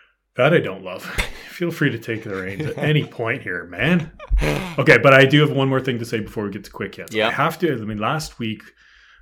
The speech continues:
Speaker 1: um, you know, we had Tassoni on with us and we talked about the Baseball Canada banquet. I knew it was gonna happen. We kind of talked about guys we saw and this and that. And,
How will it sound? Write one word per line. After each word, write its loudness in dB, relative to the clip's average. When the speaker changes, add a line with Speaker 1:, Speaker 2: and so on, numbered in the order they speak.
Speaker 1:
um, -6
you -2
know, -2
we -2
had -6
Tassoni -6
on -6
with -2
us -2
and -8
we -8
talked -6
about -8
the -12
Baseball -6
Canada -8
banquet. -2
I 0
knew 2
it -2
was 2
gonna -4
happen. -10
We -8
kind -6
of -6
talked -6
about -2
guys -6
we -6
saw -8
and -6
this -8
and -8
that. -6
And, -6